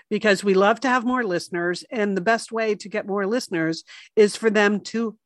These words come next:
listen. So I know sometimes people, you nominate people to be in the Facebook group. That's okay. But, mm, really, we need people to,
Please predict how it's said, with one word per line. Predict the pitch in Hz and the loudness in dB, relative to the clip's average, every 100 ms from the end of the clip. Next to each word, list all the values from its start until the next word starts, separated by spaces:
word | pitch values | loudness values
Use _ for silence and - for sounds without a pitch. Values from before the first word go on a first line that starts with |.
| - | -6
listen. | 190 330 - 147 - 202 - - - | 0 0 0 -4 -4 -16 -20 -20 -12
So | - 226 196 196 - - | 0 4 4 2 -4 -2
I | 226 | 2
know | 226 247 | 4 4
sometimes | 277 262 254 233 - | 0 0 0 -2 -4
people, | 233 240 233 | -2 2 2
you | 226 196 190 185 | 4 4 2 2
nominate | 190 208 220 220 208 | 0 0 0 -2 -4
people | 220 214 | -6 -6
to | 196 | -4
be | 208 | 0
in | 208 | 0
the | 202 | 0
Facebook | 220 214 - 208 | -4 -4 -6 -6
group. | 226 220 226 _ - - _ _ _ - - _ - | 0 0 0 _ -20 -20 _ _ _ -20 -20 _ -8
That's | - 294 | -2 -2
okay. | - 196 | 0 -2
But, | 165 185 - | -2 -4 0
mm, | 285 311 302 - | 2 4 2 2
really, | 320 370 | 4 6
we | 349 | 6
need | 339 330 | 6 4
people | 330 330 320 302 262 | 2 2 2 2 -2
to, | 220 285 277 | -2 -2 -2